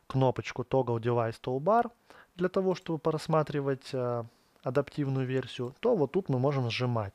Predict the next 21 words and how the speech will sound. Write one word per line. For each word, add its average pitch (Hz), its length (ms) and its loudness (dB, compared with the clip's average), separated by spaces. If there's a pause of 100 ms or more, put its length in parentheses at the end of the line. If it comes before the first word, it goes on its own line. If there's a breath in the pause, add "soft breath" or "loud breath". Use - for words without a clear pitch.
(120)
И 190 120 -2
посмотрите, 127 580 -4 (460 loud breath)
у 131 60 -6
нас 123 380 0 (380)
наше 120 260 -4
меню, 117 220 -4
например, 113 420 -4
уже 120 220 -2
действительно 131 500 -4
работает. 208 460 -2 (460 loud breath)
Форма 131 440 0
здесь 117 260 -8
немного 127 540 -6 (160)
съезжает. 202 640 -4 (1040)
И 214 140 -4
попробуем 131 500 0
сжать 120 300 -2
до 117 100 -6
самого 110 480 -4 (460 loud breath)
минимального 120 640 -4
размера. 185 480 -2